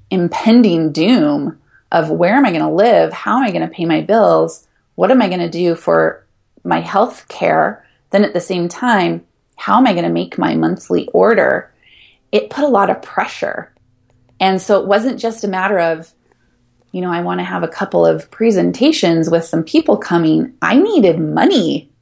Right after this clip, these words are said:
like, right away. So that's really what was hard. And what I did, and I really like to share this with people because I believe no matter what your financial situation is, you can build a network marketing business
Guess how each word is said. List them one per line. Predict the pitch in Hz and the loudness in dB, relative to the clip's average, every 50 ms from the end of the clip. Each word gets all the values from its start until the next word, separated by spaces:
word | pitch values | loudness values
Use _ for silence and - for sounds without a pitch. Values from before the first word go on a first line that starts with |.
| _ _ _ - | _ _ _ -2
like, | 170 196 165 165 - - - - | 2 2 2 2 0 -4 -16 -16
right | 165 156 180 185 - - - - | -8 -4 -4 -4 -4 -4 -4 -2
away. | 196 175 165 170 170 262 262 214 151 147 160 180 - _ _ _ _ _ | 0 0 0 0 0 0 0 0 -2 -2 -4 -8 -12 _ _ _ _ _
So | - 247 214 220 208 - - | 0 2 4 4 2 0 -2
that's | 175 170 202 226 302 440 - - _ _ - | -6 -4 -4 -4 -4 -6 -8 -14 _ _ -8
really | 190 185 196 233 240 226 214 | -2 2 4 6 6 6 4
what | 180 185 175 - - 180 | 4 2 0 0 -2 -4
was | 180 170 170 170 - - _ _ _ - | -2 -2 -2 -4 -8 -16 _ _ _ -20
hard. | - - 226 220 196 180 165 170 | -8 -2 0 2 4 4 4 2
And | 165 175 180 | 0 -2 -2
what | 196 208 208 - | -2 -2 -4 -4
I | 247 269 254 | -6 -6 -6
did, | 202 185 - 226 202 180 170 165 156 180 - _ _ _ _ _ _ _ _ - | -4 -2 0 2 2 4 2 2 0 -4 -8 _ _ _ _ _ _ _ _ -8
and | 190 190 185 175 - - _ _ _ _ _ - | -6 -6 -4 -6 -8 -12 _ _ _ _ _ -4
I | - 180 | -2 -2
really | 180 180 175 208 220 214 220 233 226 | -2 0 2 4 4 6 6 4 4
like | 214 202 202 - | 4 2 0 0
to | - 196 | -4 -6
share | 196 - 202 202 202 | -4 -2 0 0 2
this | 190 190 190 190 - | 2 2 0 -2 -4
with | 180 175 175 - | -6 -6 -6 -8
people | - 190 170 - 175 170 | -12 -10 -6 -2 -2 -2
because | 160 170 - - 175 | -2 -2 -6 -4 -2
I | 170 185 196 | 0 0 2
believe | 202 208 190 180 180 175 170 | 2 2 2 0 0 -2 -2
no | 170 165 156 160 | -4 -4 -4 -2
matter | 160 170 175 180 202 196 175 | -2 -2 0 0 0 0 2
what | 180 180 - - | 0 0 0 0
your | 175 175 175 | -2 -2 -2
financial | - 175 175 170 170 165 - - - 170 170 | -2 -2 -4 -2 -2 -4 -4 -4 -4 -4 -4
situation | - - 170 - - 165 165 160 160 - 190 185 | -4 -8 -10 -6 -4 -2 -2 -2 -4 -4 -4 -4
is, | 190 185 185 185 190 - - - - - _ _ _ - | -2 -2 -2 -2 -4 -8 -10 -14 -20 -20 _ _ _ -6
you | - 170 180 190 190 190 | 0 2 4 4 4 4
can | 190 - - 180 175 165 165 165 156 | 2 0 0 2 4 4 4 2 2
build | - 151 156 160 160 | 2 4 4 4 2
a | 165 | 2
network | 165 160 - - 165 160 - 170 | 0 -2 -2 -2 -4 -4 -2 -2
marketing | 160 165 - - 196 202 208 208 208 | -2 -2 -2 -4 -6 -4 0 0 2
business | 214 196 202 214 208 208 208 214 - - - | 2 0 0 0 2 2 2 0 -2 -6 -10